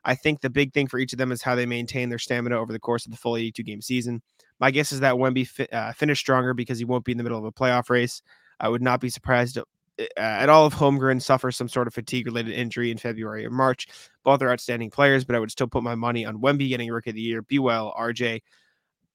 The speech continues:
I disagree on the point that he had, you know, the advantage of the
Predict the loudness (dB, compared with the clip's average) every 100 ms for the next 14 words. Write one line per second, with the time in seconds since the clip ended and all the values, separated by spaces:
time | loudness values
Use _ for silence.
0 | 2 4 4 2 2 0 4 6 4 4
1 | 4 4 2 0 0 2 2 2 -2 _
2 | _ _ _ _ _ _ _ _ -6 0
3 | 2 4 4 4 -2 -12 -4 -2 -2 -2
4 | -2 0 0 -2 -4 -4 -4 -6 -6